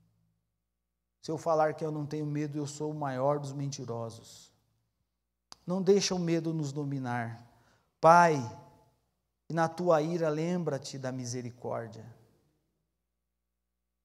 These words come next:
Guarda o teu povo, que cada um aqui, Senhor, recline a cabeça nesta noite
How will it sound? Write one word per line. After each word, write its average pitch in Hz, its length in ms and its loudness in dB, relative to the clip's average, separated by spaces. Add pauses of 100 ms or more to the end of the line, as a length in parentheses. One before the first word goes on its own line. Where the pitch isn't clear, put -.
(880)
Guarda 143 280 6
o 127 60 -8
teu 135 160 -4
povo, 127 580 -6
que - 140 -12
cada 180 320 4
um 180 160 -2
aqui, 165 300 -8
Senhor, 120 560 -8 (880)
recline 160 440 -6
a 156 40 -4
cabeça 139 560 -6
nesta 131 320 -10
noite 127 640 -10